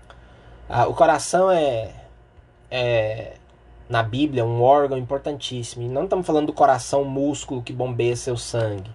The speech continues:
Nós estamos falando do coração centro da sua vida, centro das suas energias, das suas decisões, seus desejos, pensamentos, seus planos, a sua, o seu eu.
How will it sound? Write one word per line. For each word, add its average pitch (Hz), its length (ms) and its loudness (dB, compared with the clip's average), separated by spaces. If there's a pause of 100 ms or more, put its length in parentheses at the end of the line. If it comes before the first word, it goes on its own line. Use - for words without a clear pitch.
(600)
Nós 123 160 2
estamos 135 260 0
falando 135 360 4
do 143 60 -4
coração 139 500 2
centro 147 840 -4 (720)
da 123 140 4
sua 127 260 2
vida, 120 440 -2
centro 139 400 0
das 123 180 0
suas 123 240 -2
energias, 117 840 -2
das 113 160 2
suas 123 580 -2 (420)
decisões, 123 1300 0 (280)
seus 143 260 0
desejos, 131 840 2
pensamentos, 131 1400 -4 (480)
seus 139 280 2
planos, 156 640 4
a 147 80 -2
sua, 202 420 4
o 160 80 -8
seu 208 320 4
eu. 196 440 6